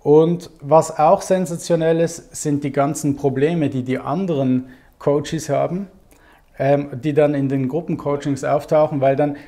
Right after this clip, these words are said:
äh, kann ich noch mal mehr Fehler vermeiden, wenn ich immer zuhöre, was die anderen für Probleme haben,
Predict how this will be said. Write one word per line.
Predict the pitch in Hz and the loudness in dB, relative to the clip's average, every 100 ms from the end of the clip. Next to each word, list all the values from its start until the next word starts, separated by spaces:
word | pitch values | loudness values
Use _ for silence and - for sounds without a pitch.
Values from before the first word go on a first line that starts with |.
| - | -12
äh, | - 139 143 143 151 143 - | 0 2 2 0 -8 -10 0
kann | 160 160 | 4 4
ich | 156 | 4
noch | 156 | 4
mal | 151 151 | 4 4
mehr | 156 180 175 | 4 2 2
Fehler | 175 160 160 | 2 4 4
vermeiden, | 165 143 135 147 147 | 2 2 2 2 0
wenn | 143 | 0
ich | 135 | -2
immer | 151 151 | -2 -4
zuhöre, | 147 151 143 127 | -4 0 2 2
was | 127 | 0
die | 135 | -4
anderen | 139 185 147 135 135 - | -4 -2 -2 -2 -6 -6
für | 147 | -6
Probleme | 131 135 135 147 143 | -4 -4 -2 -2 -2
haben, | 123 135 156 | -2 -4 -4